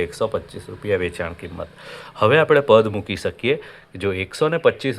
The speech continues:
રૂપિયા વેચાણ કિંમત હોય તો કાચો નફો પચીસ. બરાબર? એકસો પચીસે પચીસ, માટે સોએ કેટલા? આમ કરીએ તો વીસ ટકા કાચો નફો મળે. બરાબર?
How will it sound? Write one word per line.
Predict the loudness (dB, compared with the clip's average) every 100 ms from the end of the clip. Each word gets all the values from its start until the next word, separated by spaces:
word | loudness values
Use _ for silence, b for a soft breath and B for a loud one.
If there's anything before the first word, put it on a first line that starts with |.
| -6
રૂપિયા | -4 -2 -2
વેચાણ | -2 -2 -2 -6
કિંમત | -6 -6 -6 -2
હોય | -2 -2 -10
તો | -2
કાચો | -2 0 -4
નફો | -6 -4 -4 -2
પચીસ. | -4 -6 -16 -16 -20 -12
બરાબર? | -8 -8 -8 -10
એકસો | -4 -2 0
પચીસે | -2 -6 -2 0 4
પચીસ, | 2 0 -14 -14
માટે | -8 -6 -4 -4
સોએ | 0 4 4 4
કેટલા? | -2 -4 -8 -8 B B B B
આમ | -2 0
કરીએ | 0 2 0
તો | 0 0
વીસ | 0 0
ટકા | 0 2 2 2
કાચો | 0 -2 -4
નફો | -4 -6 -6 -6
મળે. | -4 -6 -10 _ b b b b -6
બરાબર? | -4 -4